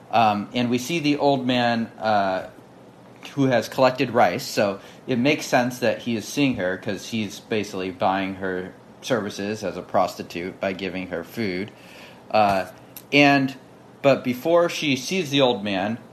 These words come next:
uh, or goes to see him, uh, Dojun, uh, confronts her, who has been drunk from, and coming home from a bar. And it's sort of this, uh, in a way, this tragedy of, of, uh, coincidence where they both end up sort of striking a nerve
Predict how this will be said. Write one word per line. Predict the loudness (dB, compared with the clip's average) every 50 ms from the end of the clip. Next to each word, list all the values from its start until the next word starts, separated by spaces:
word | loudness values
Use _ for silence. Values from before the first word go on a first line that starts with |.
| -16 -6 0
uh, | 2 4 4 4 2 0 -2
or | -2 -2 -2 -4 -6 -8 -6 -2
goes | 0 0 0 0 -2
to | -6 -6
see | -4 -2 0 0
him, | 0 0 0 0 -2 -6 -8 -8 -4
uh, | -2 0 0 0 -2 -4 -4 -2
Dojun, | 0 2 2 2 2 0 0 0 0 -2 -6 -8 -12 -14
uh, | -14 -14 -8 -4
confronts | -2 -2 0 4 4 2 2 2
her, | -2 -4 -4 -4 -6 -10 -14 -16 -8 -4
who | -2
has | -2 -2 -2
been | -4 -6 -6 -4
drunk | 0 2 4 4 4 2 0 -6
from, | -8 -2 0 0 0 0 -2 -4
and | -6 -6 -2
coming | -2 -2 -2 -2 -4 -4
home | -4 -4 -4 -4 -6
from | -8 -6 -6 -6 -6
a | -6
bar. | -2 2 4 4 4 4 2 -2 -6 -14 -20 -20 -20 -14 -6 -2
And | 0 0
it's | 0 2
sort | 0 0 2 2
of | 2 0 0 0
this, | -2 -2 -2 -6 -12 -16 -16 -8 -2
uh, | 0 2 2 2 0
in | -2 -2 -2
a | -2
way, | 0 2 4 4 4 4 2 0
this | -2 -2 -4 -4 -6 -10
tragedy | -6 0 2 2 2 2 0 -2 -4 -2 -2 -2 0 0 0 0 0 0
of, | 0 -2 -2 -4 -10 -18 -20 -20 -20 -12 -6 -2
of, | -2 -2 -2 -2 -4
uh, | -4 -2 0 0 0 0 -2 -2 -4 -6 -8 -14 -20 -20 -20 -14 -6
coincidence | -2 2 2 4 2 2 0 -2 0 0 0 -2 -4 -8 -12 -18 -20 -20 -20 -14 -6
where | 0 0 2
they | 2 2 0
both | 2 2 0 0 0 -2 -2
end | 0 0 2 2
up | 4 2 2 0 -2 -14 -10
sort | -4 -2 -2 -2
of | -2 -4
striking | -6 -2 0 2 2 2 0 -2 -2 0
a | 0 -2
nerve | -2 -2 -2 0 0 0 0 0 -2 -4